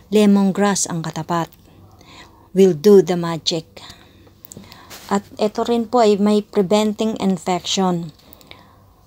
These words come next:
Mataas din ang antibacterial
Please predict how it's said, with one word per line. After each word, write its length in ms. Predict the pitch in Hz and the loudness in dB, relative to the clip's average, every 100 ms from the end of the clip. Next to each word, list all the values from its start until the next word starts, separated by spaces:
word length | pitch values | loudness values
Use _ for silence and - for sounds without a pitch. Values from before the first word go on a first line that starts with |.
| _ _ _ - | _ _ _ -8
Mataas 520 | 196 202 - 226 214 | -6 -2 0 0 0
din 400 | - 202 226 226 | 0 4 4 2
ang 200 | - 196 - | -2 -4 0
antibacterial 1400 | 214 214 208 208 185 196 - 208 202 202 196 190 196 196 | -2 -2 -2 -2 -2 -4 -2 0 2 4 4 2 0 -6